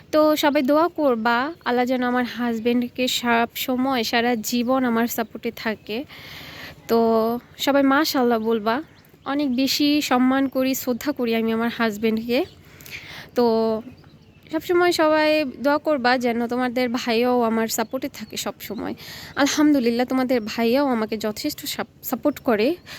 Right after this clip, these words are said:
প্রতিটা বিষয়ে। তো কে কী বললো তাতে আমার কিছুই আসে যায় না, বুঝছো? তোমাদের ভাইয়াকে কান পড়া দেওয়ার অনেক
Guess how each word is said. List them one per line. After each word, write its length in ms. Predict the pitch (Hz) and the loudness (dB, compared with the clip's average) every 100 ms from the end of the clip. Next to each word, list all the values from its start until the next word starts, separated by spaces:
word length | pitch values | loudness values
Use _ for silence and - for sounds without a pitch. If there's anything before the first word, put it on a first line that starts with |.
| - - | -12 -6
প্রতিটা 280 | 381 392 | 0 2
বিষয়ে। 520 | 254 262 - 254 175 - - _ - - - - - - | 4 2 2 0 -2 -6 -14 _ -20 -20 -20 -20 -12 -2
তো 120 | 269 262 262 254 262 - | 2 2 2 0 -4 -4
কে 180 | 392 440 | 2 2
কী 220 | - 370 | 4 4
বললো 420 | 277 302 294 277 269 | 4 4 4 2 0
তাতে 300 | 240 - 226 | -2 -2 -2
আমার 220 | 233 233 | -2 -4
কিছুই 520 | 349 403 - 427 392 | -4 -6 0 4 6
আসে 220 | 262 254 | 4 -2
যায় 240 | 214 202 185 | -4 -4 -4
না, 100 | 208 | -6
বুঝছো? 400 | 294 - 220 208 - - - - - | -6 -6 -8 -10 -14 -20 -20 -14 -2
তোমাদের 420 | 381 381 370 330 | 2 4 4 2
ভাইয়াকে 600 | 285 269 262 254 - 240 | 0 2 2 2 -2 -4
কান 280 | 254 302 302 | -2 0 0
পড়া 280 | - 277 233 | 0 -2 0
দেওয়ার 300 | 233 220 220 - | 2 2 0 0
অনেক 260 | 311 302 | 0 0